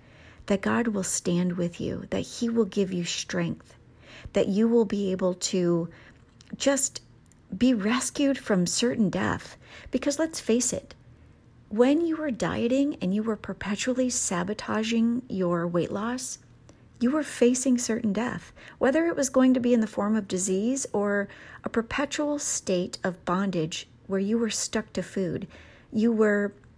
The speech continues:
you were a prisoner to your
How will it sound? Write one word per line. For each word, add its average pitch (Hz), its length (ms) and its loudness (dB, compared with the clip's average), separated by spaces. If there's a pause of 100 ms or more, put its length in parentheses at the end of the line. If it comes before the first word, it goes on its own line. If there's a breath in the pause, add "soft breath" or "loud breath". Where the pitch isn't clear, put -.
(240)
you 233 160 2
were 277 260 2
a 196 80 0
prisoner 180 640 0 (420 soft breath)
to 202 500 2
your 196 440 0